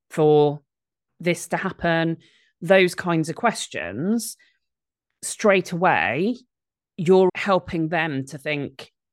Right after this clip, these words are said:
of you in the job and on day one and asking those questions. And it's stuff that will help you to really get clear. I think the other thing often,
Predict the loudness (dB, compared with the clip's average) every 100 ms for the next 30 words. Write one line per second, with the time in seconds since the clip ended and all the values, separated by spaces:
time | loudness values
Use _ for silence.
0 | _ -8 -6 0 0 2 2 2 0 0
1 | 2 2 0 0 0 0 0 0 0 0
2 | -2 -4 -8 -8 -4 -2 -4 -6 -8 -4
3 | -2 2 2 0 -4 -18 _ _ _ _
4 | -4 0 0 -2 -2 2 2 0 -2 -2
5 | 0 0 0 -2 -6 -6 -4 2 2 2
6 | 0 0 0 -2 -16 -6 -2 -2 -4 -4
7 | -6 -8 _ _ _ _ _ -10 -2 -2
8 | 0 2 4 4 0 0 0 2 0 -4
9 | -4 0 0 0 -2 -4